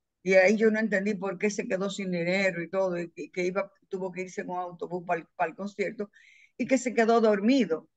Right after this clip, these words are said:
O sea que realmente como que eso ahí me dejaba como pensando que él no estaba ningún rem-,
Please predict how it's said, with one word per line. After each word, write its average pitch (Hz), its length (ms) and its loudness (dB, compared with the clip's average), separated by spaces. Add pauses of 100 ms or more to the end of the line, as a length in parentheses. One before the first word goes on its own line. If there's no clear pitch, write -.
O 233 100 -8
sea 247 180 0
que 247 160 0
realmente 240 680 4
como 226 340 -2
que 226 400 -2 (240)
eso 240 280 0
ahí 262 180 4
me 247 160 4
dejaba 240 520 2 (400)
como 220 560 0 (120)
pensando 233 600 2
que 247 140 6
él 247 80 6
no 254 60 2
estaba 262 260 2
ningún 247 320 0
rem-, 240 200 -4